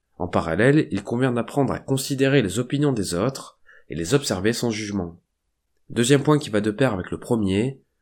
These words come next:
développer sa résilience, c'est-à-dire renforcer sa capacité à rebondir.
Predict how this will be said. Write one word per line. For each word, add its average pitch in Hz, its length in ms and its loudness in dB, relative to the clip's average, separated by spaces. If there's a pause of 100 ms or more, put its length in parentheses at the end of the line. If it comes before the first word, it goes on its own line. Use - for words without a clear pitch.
(120)
développer 117 480 0
sa 127 160 0
résilience, 104 800 -2 (560)
c'est-à-dire 107 760 0
renforcer 143 520 0
sa 107 160 -2
capacité 104 480 -2
à 139 40 6
rebondir. 113 760 0